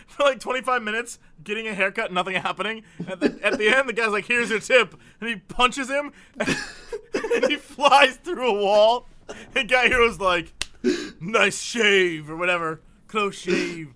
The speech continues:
<laughs> That's how all the videos end. Guy Hero goes to the zoo, and they're like,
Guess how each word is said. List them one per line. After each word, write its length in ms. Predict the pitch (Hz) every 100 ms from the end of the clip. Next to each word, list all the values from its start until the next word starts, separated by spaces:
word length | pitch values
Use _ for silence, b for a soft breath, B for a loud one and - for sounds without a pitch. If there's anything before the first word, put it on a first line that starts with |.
| _ -
<laughs> 200 | 165 262
That's 260 | 285 302
how 100 | 320
all 220 | 302 294
the 80 | 285
videos 420 | 254 277 254 262
end. 260 | 254 233 170 240 220 202 -
Guy 220 | 233 262
Hero 220 | 262 262
goes 300 | 214 240 240
to 60 | 226
the 100 | 220
zoo, 320 | 160 202 226
and 80 | 254
they're 80 | 226
like, 180 | 226